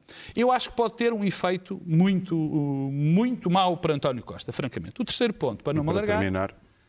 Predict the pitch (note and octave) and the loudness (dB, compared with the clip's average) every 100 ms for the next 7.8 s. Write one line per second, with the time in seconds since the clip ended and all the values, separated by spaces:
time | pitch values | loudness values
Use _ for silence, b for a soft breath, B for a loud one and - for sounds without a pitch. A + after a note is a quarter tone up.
0 | b - C#4+ G#3+ A3+ G3 F#3+ E3 - - | b -2 0 0 2 2 2 2 -2 -2
1 | E3+ D#3+ D3+ C#3+ C3 E3 F3+ F3+ D#3 C#3+ | 2 2 2 0 0 4 4 4 4 2
2 | B2+ G#2 G#2+ E2+ _ _ _ _ _ _ | 0 -2 -4 -6 _ _ _ _ _ _
3 | _ _ _ _ _ _ _ _ _ _ | _ _ _ _ _ _ _ _ _ _
4 | - b b b b b B3 G#3+ A3 F#3 | -20 b b b b b -4 0 0 0
5 | - D3+ C3 - C#3 C#3 - - B2+ A#2+ | 0 0 0 -4 -2 0 -2 -2 -2 0
6 | A2 D#3 D3+ - A2 G#2+ F#2 F2 E2 F#2 | 2 4 2 -2 -6 -6 -6 -10 -10 -6
7 | - F2 D2+ - - - - | -6 -6 -8 -8 -8 -10 -12